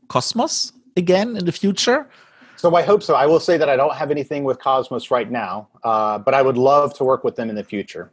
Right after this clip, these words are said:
Speaker 2: for sure. That, I mean, I, I, that would be a dream for me. So I will definitely, uh, keep working on stuff, and I, I'm in this,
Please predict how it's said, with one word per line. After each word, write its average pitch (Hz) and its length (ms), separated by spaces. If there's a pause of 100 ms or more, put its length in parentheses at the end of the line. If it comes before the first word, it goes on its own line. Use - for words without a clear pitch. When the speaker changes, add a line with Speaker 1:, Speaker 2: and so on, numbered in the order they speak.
(160)
Speaker 2:
for 107 160
sure. 92 400
That, 117 240
I 123 40
mean, 123 140
I, 127 160
I, 117 380 (580)
that 117 140
would 104 120
be 110 300 (120)
a 113 100
dream 98 480
for - 100
me. 92 180
So 107 380
I 117 140
will 131 100
definitely, 123 880 (380)
uh, 110 320 (440)
keep 165 180
working 156 260
on 165 140
stuff, 165 480
and 123 220
I, 165 160 (200)
I'm 165 140
in 208 120
this, 214 200